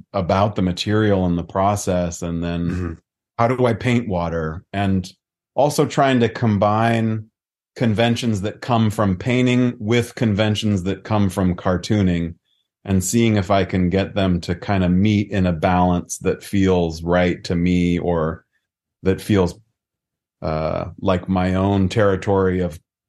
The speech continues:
Speaker 1: combining other things, you know?
Speaker 2: Right.
Speaker 1: Um, so it's just thinking about that, and the w-, and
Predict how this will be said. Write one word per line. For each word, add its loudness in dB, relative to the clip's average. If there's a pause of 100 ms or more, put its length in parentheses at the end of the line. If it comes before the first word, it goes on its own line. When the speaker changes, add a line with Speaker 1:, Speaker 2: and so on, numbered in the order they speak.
Speaker 1:
combining 0
other 0
things, -8
you -4
know? -6 (240)
Speaker 2:
Right. 2 (460)
Speaker 1:
Um, -14 (380)
so 2
it's 0
just 0
thinking 2
about 2
that, 0
and -2
the 0
w-, 0
and -4